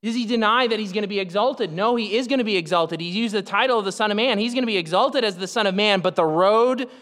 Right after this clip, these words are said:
to greatness lies through suffering, and it lies through service. And Jesus is effectively using this in verse twenty-eight to say,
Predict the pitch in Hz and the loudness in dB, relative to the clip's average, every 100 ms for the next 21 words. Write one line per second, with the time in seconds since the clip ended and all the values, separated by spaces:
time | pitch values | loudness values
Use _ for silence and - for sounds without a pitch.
0 | - - 220 226 160 180 185 180 156 143 | -8 -2 2 2 0 2 2 0 -6 -6
1 | 139 139 147 143 - 139 135 - 151 135 | -2 0 0 -4 -10 -10 -10 -4 -2 -2
2 | 127 110 110 113 117 117 120 117 - 117 | -4 -6 -6 -8 -4 -2 -4 -8 -16 -14
3 | 107 104 _ _ - - 117 107 - - | -14 -14 _ _ -20 -14 -10 -10 -12 -20
4 | - - - - _ _ _ _ _ _ | -20 -20 -20 -20 _ _ _ _ _ _
5 | _ _ _ _ _ _ _ _ _ - | _ _ _ _ _ _ _ _ _ -6
6 | 190 147 202 269 262 233 185 - 214 208 | -6 -2 -2 -2 -4 -6 -8 -2 -4 -2
7 | 214 190 160 165 254 233 180 160 180 151 | -4 -2 -2 -2 -2 0 0 -2 -4 -4
8 | 180 - 202 175 175 190 170 160 175 160 | -4 -4 -6 -4 -6 -8 -10 -10 -6 -6